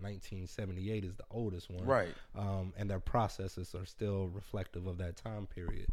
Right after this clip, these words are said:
Speaker 1: Um, and so, I, again, it was just one of those things. I was like, "I'm gonna double down on this. This is what we're gonna focus on." Um, we're focusing on this particular market.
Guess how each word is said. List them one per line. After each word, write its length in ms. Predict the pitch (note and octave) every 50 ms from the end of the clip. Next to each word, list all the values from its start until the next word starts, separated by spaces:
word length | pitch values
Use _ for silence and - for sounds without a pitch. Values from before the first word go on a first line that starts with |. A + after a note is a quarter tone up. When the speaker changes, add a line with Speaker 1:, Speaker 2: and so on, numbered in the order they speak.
| - - - - - - - - - -
Speaker 1:
Um, 440 | G#2 G2+ G2 F#2+ F#2 F2+ F2 D#2+ - - - - - - - -
and 100 | - -
so, 80 | - G#2+
I, 320 | G2+ G2+ G2+ - - F#2
again, 220 | F#2+ F#2+ A2 G#2 G2+
it 80 | G2
was 100 | F#2+ F#2
just 200 | F2+ G2 F#2+ -
one 100 | G#2+ G2
of 60 | F#2+ G2
those 180 | G2 G2 - - -
things. 260 | A2 A2 A2 G#2+ F#2+
I 80 | F#2 F#2
was 140 | F#2 F#2
like, 100 | F#2 F#2 F#2+
"I'm 60 | G2
gonna 140 | G2 F#2 F2+
double 220 | F#2 G2+ F#2+ G2+ -
down 340 | - G2+ G#2 G2+ F#2+ F#2
on 140 | F2+ F2 F#2+
this. 240 | A2 A#2+ G#2+ - - - F#2+
This 200 | G#2+ G#2+ - G2
is 100 | F2+ F#2 G2+ G2+
what 180 | G2+ G2+ F2 F2+
we're 120 | F#2+ F#2
gonna 160 | F#2+ F#2 B2 - -
focus 340 | - A2+ G#2 - F2+ F2 - F2+
on." 760 | F2 - G2+ F#2+ - - - - - - - - - F#2+ F#2+
Um, 180 | F#2+ F#2 F2+
we're 100 | G2 G2+ G2+ - -
focusing 380 | - G#2 F#2+ - G2+ G#2 C#3 C#3+
on 240 | C3+ F#2 F#2 F#2 F2+ F#2
this 180 | G#2 G2 -
particular 480 | - - - - G2 F2+ - - F#2+ F2+
market. 500 | F2+ F#2+ G2+ G2+ F#2+ - - B1+ -